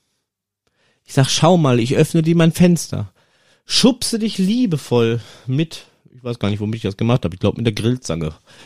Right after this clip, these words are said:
Ich wollte Abstand wahren, damit es mich nicht direkt anfällt und mir den Arm abbeißt.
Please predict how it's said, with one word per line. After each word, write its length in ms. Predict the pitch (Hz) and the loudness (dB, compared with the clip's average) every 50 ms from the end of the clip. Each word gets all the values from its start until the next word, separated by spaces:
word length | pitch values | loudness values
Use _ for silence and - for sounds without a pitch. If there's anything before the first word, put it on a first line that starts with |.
| - _ | -20 _
Ich 100 | - 110 | -2 0
wollte 280 | 110 113 113 135 - - | 2 2 2 0 -2 -4
Abstand 460 | 135 - - - - 98 90 92 85 | -6 -6 -6 -4 -4 -4 -4 -2 -2
wahren, 220 | 95 92 101 110 | -2 -2 0 0
damit 240 | 107 110 113 113 - | 0 0 0 -2 -4
es 140 | - - 117 | -6 -4 -2
mich 120 | 117 113 | -2 -2
nicht 160 | 123 120 - | -2 -2 -2
direkt 340 | - 113 110 135 - - - | -2 -2 -2 -2 -4 -4 -2
anfällt 380 | 110 120 131 - - 147 143 147 | 0 0 0 2 2 2 2 2
und 80 | 139 | 2
mir 80 | 127 127 | 2 2
den 140 | 127 127 85 | 2 2 2
Arm 240 | 69 98 123 135 120 | 0 0 0 0 0
abbeißt. 500 | 101 - - 104 107 120 117 - - | -2 0 0 2 2 2 0 -2 -6